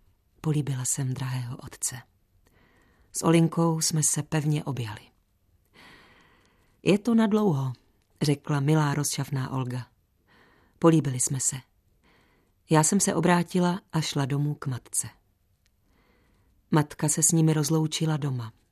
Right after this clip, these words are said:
tiše, bez slz a téměř beze slov. Věděla, že to musí být, že není vyhnutí, že náš otec musí jít za svou povinností. Věřila ve svého muže,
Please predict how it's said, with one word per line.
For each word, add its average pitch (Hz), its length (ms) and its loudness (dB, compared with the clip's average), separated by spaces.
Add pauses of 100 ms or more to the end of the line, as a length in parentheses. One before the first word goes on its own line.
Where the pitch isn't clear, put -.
(180)
tiše, 151 440 -4 (400)
bez 139 260 -4
slz - 440 -6 (760)
a 143 100 0
téměř 151 500 2
beze 127 240 -6
slov. - 420 -8 (760)
Věděla, 147 400 4
že 135 140 -2
to 147 140 -2
musí 143 380 0
být, 135 320 -4 (480)
že 156 140 4
není 165 260 6
vyhnutí, 156 580 0 (540)
že 156 140 6
náš 156 240 6
otec - 420 -2
musí 175 320 2
jít 156 340 2
za 143 100 -4
svou 139 240 -2
povinností. 123 720 -6 (960)
Věřila 160 480 2
ve 151 100 -4
svého 151 380 -2
muže, 147 360 -2